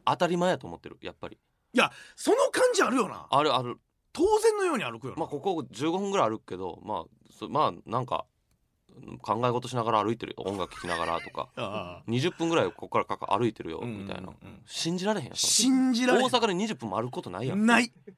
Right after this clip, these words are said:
Speaker 1: ないやろ。
Speaker 2: 歩いて五分やな。
Speaker 1: うん。
Speaker 2: 駅までが大体もう、な、みんなの生活圏内から駅が五分ぐらいに絶対あるし。
Speaker 1: 基本自転車やしな、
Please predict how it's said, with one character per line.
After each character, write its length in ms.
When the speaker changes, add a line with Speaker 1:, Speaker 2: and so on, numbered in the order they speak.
Speaker 1:
な 200
い 60
や 80
ろ。 100
Speaker 2:
歩 260
い 80
て 140
五 180
分 160
や 100
な。 180
Speaker 1:
う 60
ん。 200
Speaker 2:
駅 300
ま 120
で 140
が 160
大 180
体 160
も 280
う、 60
な、 360
み 120
ん 60
な 80
の 100
生 200
活 180
圏 120
内 120
か 80
ら 60
駅 180
が 100
五 160
分 220
ぐ 80
ら 100
い 60
に 100
絶 160
対 160
あ 40
る 80
し。 280
Speaker 1:
基 140
本 180
自 140
転 180
車 100
や 40
し 100
な、 120